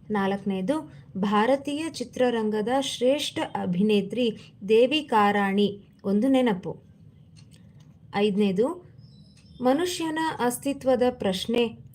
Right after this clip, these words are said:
ಒಂದು ಟಿಪ್ಪಣಿ. ಆರನೇದು, ಕನ್ನಡ ಶಬ್ದಕೋಶದಲ್ಲಿ ಸದಾ ಉಳಿಯುವ ಜಿ ಬಿ.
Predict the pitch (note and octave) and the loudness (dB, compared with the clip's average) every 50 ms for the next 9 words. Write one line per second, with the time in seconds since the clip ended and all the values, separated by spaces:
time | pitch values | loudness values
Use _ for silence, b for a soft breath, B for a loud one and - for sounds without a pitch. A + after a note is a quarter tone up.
0 | - - A#3+ C4+ C#4 D4 C#4 - G3+ G3 G3 - F3+ E3+ E3 D3 - - - - | -4 0 2 4 4 4 2 0 0 -2 0 -4 -4 -4 -4 -6 -10 -12 -20 -20
1 | - - - - - - - - - - - - - - - - - - - - | -20 -20 -20 -20 -20 -20 -20 -20 -20 -20 -20 -20 -20 -20 -20 -20 -20 -20 -20 -20
2 | - - - - - - - - - - - B B B B B B B B A#3+ | -20 -20 -20 -20 -20 -20 -20 -20 -20 -20 -20 B B B B B B B B 0
3 | A3+ A3 A3 A3+ G#3+ G#3 F#3+ F#3 B3+ - - - - - - - - - - - | 0 2 2 2 2 2 2 0 -2 -4 -6 -12 -20 -20 -20 -20 -20 -20 -20 -20
4 | - - - C4 C4 C4+ D4 E4 E4 D#4 D#4+ E4 D#4+ - - B3+ G#3+ F#3+ F3+ A3+ | -20 -2 2 2 4 4 2 0 0 0 0 -2 -2 -2 -2 0 0 0 0 0
5 | B3 A#3+ - G#3+ G#3 G3 - G#3+ G#3 F#3 G3 F#3+ G3 A3+ C#4 C4 - - - - | -2 -2 -2 -4 -4 -4 -4 -4 -2 -2 -2 -2 0 0 0 0 -2 -4 -10 -16
6 | - - - A#3 A3 G3+ B3+ C4+ D4+ D#4+ - - - A3+ A3 A3 A3+ G#3+ G#3 G3+ | -14 -6 -4 -2 0 4 4 4 4 4 0 -4 -4 -2 0 0 2 2 2 2
7 | G3 B3+ B3+ A3 G3+ - - - - G3+ F3+ F#3 A3 A#3+ B3 B3+ G3+ F3+ G#3+ G3 | 4 4 2 2 0 -4 -10 -16 -10 -8 -6 -4 -2 0 0 0 0 0 0 0
8 | F3+ F3+ | 0 -4